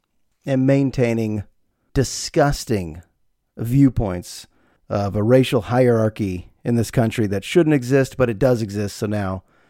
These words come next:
we gotta deal with it. But it's not in their hands. It's in the hands of a lot of us. People like me. What am I gonna do differently? 'Cause I'm not racist, but I'm living a life of white privilege for sure.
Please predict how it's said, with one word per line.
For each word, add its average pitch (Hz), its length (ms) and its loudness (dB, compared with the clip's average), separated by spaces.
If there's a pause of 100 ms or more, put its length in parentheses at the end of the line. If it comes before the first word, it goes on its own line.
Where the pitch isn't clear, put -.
(140)
we 131 100 0
gotta 113 160 4
deal 104 220 -2
with 85 120 -10
it. - 140 -10 (540)
But 156 160 4
it's 151 160 -4
not 277 300 -2 (100)
in 165 220 0
their 143 260 -2
hands. 92 680 -8 (180)
It's - 120 -10
in 269 80 -2
the 285 80 0
hands 143 400 0
of 131 80 -2
a 113 60 -2
lot 104 240 0
of 92 80 -6
us. - 420 -12 (680)
People 262 220 0
like 185 240 2
me. 110 340 -4 (580)
What 190 140 4
am 214 80 2
I 185 120 4
gonna 139 240 2
do 98 160 -4
differently? 85 440 -6
'Cause 123 160 -2
I'm 190 240 2
not 139 320 2
racist, - 640 -10 (440)
but 143 120 4
I'm 135 140 4
living 143 500 4 (240)
a 120 80 -8
life 123 300 2
of 98 120 -8
white 92 240 -6
privilege 208 420 -2
for - 140 -14
sure. - 600 -6